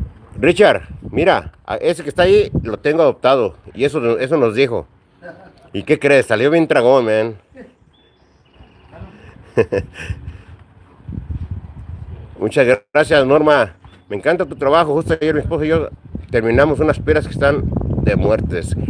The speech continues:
Qué bueno. Échenle ganas y suerte a todos con sus proyectos, amigos. Aquí vamos a estar siempre al pendiente.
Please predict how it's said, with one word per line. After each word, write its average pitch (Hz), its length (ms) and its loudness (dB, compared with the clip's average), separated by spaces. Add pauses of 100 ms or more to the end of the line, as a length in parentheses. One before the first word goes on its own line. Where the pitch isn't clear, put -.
(180)
Qué 110 100 0
bueno. 123 380 4 (260)
Échenle 131 320 0
ganas 143 400 2
y 113 80 -12
suerte 135 340 -4
a 123 80 0
todos 143 240 -4
con 123 140 -8
sus 104 120 -16
proyectos, 131 520 0
amigos. 165 420 2 (440)
Aquí 113 260 -4
vamos 165 280 4
a 139 40 0
estar 156 300 2
siempre 175 440 0
al 147 80 2
pendiente. 165 640 -2